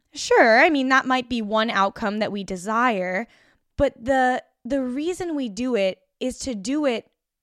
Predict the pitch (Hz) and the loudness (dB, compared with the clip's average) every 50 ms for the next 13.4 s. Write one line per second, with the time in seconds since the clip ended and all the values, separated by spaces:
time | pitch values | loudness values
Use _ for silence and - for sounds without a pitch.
0 | _ _ _ - - - - 311 311 330 330 320 302 - - 254 233 220 277 247 | _ _ _ -18 -14 -4 -2 0 0 2 2 0 -2 0 0 0 2 2 2 2
1 | 247 220 165 - _ - - - _ _ - - 339 359 - - 330 339 330 339 | 2 2 0 0 _ -16 -20 -20 _ _ -2 2 2 2 2 2 -2 2 2 2
2 | 285 - 285 - - 302 269 202 202 220 226 269 320 330 262 233 269 277 277 - | 0 0 -4 -6 -4 -6 -6 -6 -6 -6 -2 0 0 0 0 0 0 0 0 -2
3 | - - 254 208 240 233 214 196 208 - - 233 240 233 - - - - - - | -4 -8 -6 -6 -4 -2 -2 -2 -2 -2 -4 -4 -4 -2 -6 -8 -10 -10 -12 -18
4 | _ _ _ - - - - 285 262 320 277 247 202 - 214 208 208 240 294 311 | _ _ _ -20 -10 -2 -2 0 2 2 0 0 -2 -8 -10 -8 -4 0 0 0
5 | 254 247 254 269 285 269 - - - 240 208 214 208 - 214 202 - - 233 202 | 0 2 2 2 0 0 -2 -4 -4 -4 -2 -4 -6 -6 -6 -8 -4 -2 -2 0
6 | 139 135 67 - - - _ _ _ _ _ _ _ _ _ _ _ _ _ _ | 0 -2 -4 -8 -12 -18 _ _ _ _ _ _ _ _ _ _ _ _ _ _
7 | _ _ _ _ _ _ _ _ _ _ _ - 254 262 - - 269 269 277 302 | _ _ _ _ _ _ _ _ _ _ _ -2 -2 -2 -2 -2 -4 -2 0 2
8 | 339 349 339 - 311 294 294 - - 277 254 254 240 233 226 226 208 - - _ | 2 2 2 2 -4 -4 -4 -4 0 2 4 4 4 4 2 -2 -4 -10 -20 _
9 | _ _ _ _ _ _ _ - 247 262 262 262 262 262 262 240 - 277 240 196 | _ _ _ _ _ _ _ -2 2 2 2 2 2 0 -4 -4 -4 -6 -2 2
10 | 240 233 233 226 233 233 226 220 226 220 220 220 214 220 214 - 220 220 220 220 | 2 2 2 2 0 0 0 0 2 2 2 0 0 -2 -6 -4 -4 -2 -2 0
11 | 220 220 214 214 214 208 214 214 190 240 247 - - 247 240 220 220 220 214 226 | 2 2 2 2 2 0 -2 -4 -4 -4 -4 -4 -6 -4 -2 -2 0 0 0 0
12 | 226 220 214 214 220 208 208 208 208 226 247 220 196 220 214 196 196 226 226 220 | 2 4 4 4 2 2 0 -4 -4 -4 -4 -8 -6 -6 -6 -4 -2 2 4 4
13 | 214 202 - - 214 208 - | 4 2 0 -4 -4 -4 -4